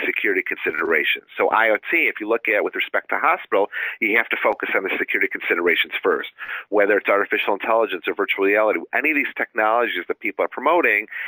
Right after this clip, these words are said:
you have to take a security first, uh, approach, whatever it might be, because security is really helping safeguard the business, helping to reduce risks. So my one recommendation, uh, while a lot of these technologies are exciting,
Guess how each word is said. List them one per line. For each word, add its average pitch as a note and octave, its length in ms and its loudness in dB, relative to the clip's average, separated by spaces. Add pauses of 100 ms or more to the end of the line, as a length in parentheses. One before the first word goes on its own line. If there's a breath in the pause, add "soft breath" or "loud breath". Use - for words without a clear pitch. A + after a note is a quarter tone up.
(240 loud breath)
you A#2 120 -2
have A#2+ 260 2
to B2 80 -4
take A#2 300 -2
a G2+ 60 -4 (120)
security A2+ 600 2 (180)
first, G#2 480 0 (440 loud breath)
uh, G2 260 0
approach, G2 560 0 (160)
whatever G#2+ 340 0
it F#2 40 -4
might F#2 280 0
be, A#2+ 380 0
because G2 500 0 (520 loud breath)
security C#3 320 2
is G#2 100 -2
really G#2+ 200 4
helping G2+ 300 -2 (120)
safeguard F2+ 500 0
the - 80 -6
business, C3+ 380 0 (220)
helping G#2 280 -2
to F2+ 60 -4
reduce E2+ 420 -2
risks. - 380 0 (500 loud breath)
So A2 420 4
my G#2+ 140 0
one B2+ 220 0
recommendation, A2+ 840 -2 (280 loud breath)
uh, A2+ 60 0
while G#2 240 2
a - 20 2
lot A2+ 220 4
of B2+ 60 0
these - 100 -10
technologies G#2 680 0
are F#2 120 2
exciting, F#3 1120 -4